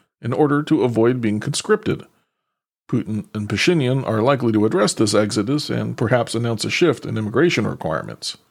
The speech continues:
Putin will also gauge Pashinyan's willingness to surrender territory to Azerbaijan in future peace agreements.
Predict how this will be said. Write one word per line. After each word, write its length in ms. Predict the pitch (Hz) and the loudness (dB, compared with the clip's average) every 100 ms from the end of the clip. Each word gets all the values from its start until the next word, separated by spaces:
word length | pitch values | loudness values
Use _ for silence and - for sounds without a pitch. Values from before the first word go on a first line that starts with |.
| _ _ _ _ _ _ - | _ _ _ _ _ _ -4
Putin 400 | 117 104 98 101 | -2 -2 -4 -2
will 160 | 104 | 0
also 380 | - 170 - 113 | 2 2 4 2
gauge 240 | 107 110 | 2 -2
Pashinyan's 480 | - 117 120 110 107 | 0 0 0 0 0
willingness 500 | 120 131 110 110 113 | 2 2 2 0 -2
to 120 | - 110 | 0 0
surrender 400 | 120 113 110 - | 0 0 -2 -2
territory 580 | 185 160 - 131 156 156 | 2 2 4 2 2 0
to 140 | - | 0
Azerbaijan 680 | 117 107 104 101 170 156 151 - _ - | 0 2 0 2 4 2 2 -6 _ -12
in 140 | 101 | -10
future 340 | - 220 123 | -4 0 0
peace 200 | - 98 | 0 -2
agreements. 560 | 95 92 78 - - | -4 -4 -6 -8 -12